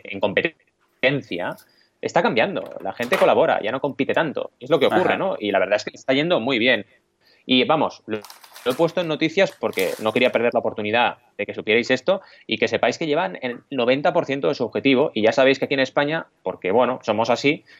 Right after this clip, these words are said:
Speaker 1: es el único país del mundo que solo se puede llegar al ciento veinticinco por ciento. Así que quedan
Speaker 2: Ajá.
Speaker 1: muy pocas oportunidades de inversión. Y os animo a
Speaker 2: Una
Speaker 1: que,
Speaker 2: pena.
Speaker 1: a que, a, va-, vamos, a que os lo miréis,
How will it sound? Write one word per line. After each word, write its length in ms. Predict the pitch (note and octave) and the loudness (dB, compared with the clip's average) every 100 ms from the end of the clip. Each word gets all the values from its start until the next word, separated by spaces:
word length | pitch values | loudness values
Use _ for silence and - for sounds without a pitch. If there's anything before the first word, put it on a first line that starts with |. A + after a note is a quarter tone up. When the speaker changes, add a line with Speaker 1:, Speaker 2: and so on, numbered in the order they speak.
| _ - | _ 0
Speaker 1:
es 160 | A2 | 2
el 80 | B2 | 4
único 240 | C3 C3 | 4 2
país 200 | B2+ B2 | 2 2
del 120 | B2 B2+ | 2 -2
mundo 240 | C3 D3 | -4 -4
que 120 | D#3 | -4
solo 160 | C3 A2+ | -2 -2
se 100 | C3 | -2
puede 220 | A2+ A#2+ | 2 4
llegar 180 | A#2+ B2 | 6 6
al 80 | C#3+ | 4
ciento 240 | A2+ G2 | 0 -2
veinticinco 460 | G2 G2 G#2 G2+ G#2 | -2 -4 -8 -4 -2
por 100 | G#2+ | 0
ciento. 360 | A3+ A#3 F2+ - | 0 0 -4 -2
Así 200 | G#2 - C3 | -4 0 -2
que 140 | D#3 | 2
quedan 260 | F3+ F#3 D3 | 4 4 4
Speaker 2:
Ajá. 0 | E3+ - _ - | 0 -2 _ -20
Speaker 1:
muy 80 | - | -4
pocas 240 | - E3 | 0 0
oportunidades 560 | D#3 C#3 - A#2+ B2+ C#3 | 2 0 0 -2 0 0
de 60 | |
inversión. 560 | C#3 G2+ - D#3+ C3+ G#2 - - | -2 -2 -2 -4 -4 -6 -18 -2
Y 80 | B2+ | 0
os 100 | A2+ | 0
animo 220 | G#2+ B2+ | 0 0
a 20 | |
Speaker 2:
Una 80 | D3+ | 0
Speaker 1:
que, 140 | G#2 F#2 | 0 -2
Speaker 2:
pena. 160 | - | -4
Speaker 1:
a 40 | F2 | -8
que, 360 | E2+ E2 D#2+ D2+ | -8 -10 -10 -8
a, 80 | F2+ | -4
va-, 140 | G2 | 0
vamos, 220 | A#2+ B2+ | 0 0
a 60 | - | -4
que 80 | F#2+ | -12
os 80 | G#2+ | -8
lo 60 | |
miréis, 400 | G#2 B2 B2+ - | 0 2 2 -4